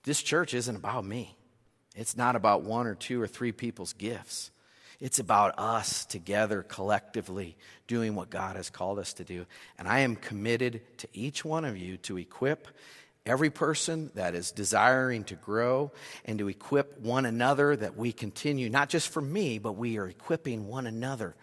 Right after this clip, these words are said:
to do the work of the ministry. It can't be that way. That's, that's not what God wants for this church. God wants us to be a community of people that have impact outside of Sunday. We have impact outside of a Sunday service.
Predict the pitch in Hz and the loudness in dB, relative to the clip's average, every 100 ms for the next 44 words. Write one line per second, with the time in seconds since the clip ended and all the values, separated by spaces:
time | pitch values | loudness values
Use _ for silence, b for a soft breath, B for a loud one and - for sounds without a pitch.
0 | b b b - 120 117 117 104 113 107 | b b b -10 -4 0 0 2 0 0
1 | 92 92 110 120 - 101 - 147 139 104 | -6 -4 -6 -6 -8 -10 -4 -2 -2 0
2 | 151 104 85 92 92 110 - B B - | 0 0 -4 -6 -4 -2 -4 B B -4
3 | 117 127 135 - 135 107 113 117 104 123 | -2 4 4 4 -2 2 4 4 2 -2
4 | - - - 98 98 - 135 107 - - | -2 -6 -8 -6 -6 -6 -4 -4 -6 -12
5 | - 101 120 117 123 - 120 - 107 110 | -4 2 4 4 -2 0 -2 -4 -4 -2
6 | 95 - 117 135 135 120 101 - 139 139 | -4 -6 -4 -2 -2 -2 -4 -4 -4 -2
7 | 117 107 B B 104 110 110 - 127 143 | -4 -6 B B -2 2 2 2 0 0
8 | 127 107 101 - B B B 120 139 - | 2 4 2 -2 B B B 6 6 6
9 | 135 143 117 - - 131 135 98 78 - | 8 6 6 4 2 2 0 -4 -6 -18
10 | _ b b 127 135 120 131 127 120 110 | _ b b 2 4 6 4 4 4 6
11 | 117 120 - 131 131 107 - 139 135 117 | 6 4 6 8 8 4 2 2 0 0
12 | 98 - 131 135 107 - - | 0 0 0 0 -2 -6 -6